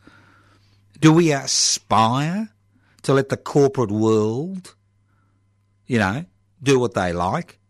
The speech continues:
because we refuse to pass regulations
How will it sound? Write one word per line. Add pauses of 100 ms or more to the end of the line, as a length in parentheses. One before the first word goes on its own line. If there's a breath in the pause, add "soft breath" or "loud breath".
(280)
because
we
refuse
to
pass
regulations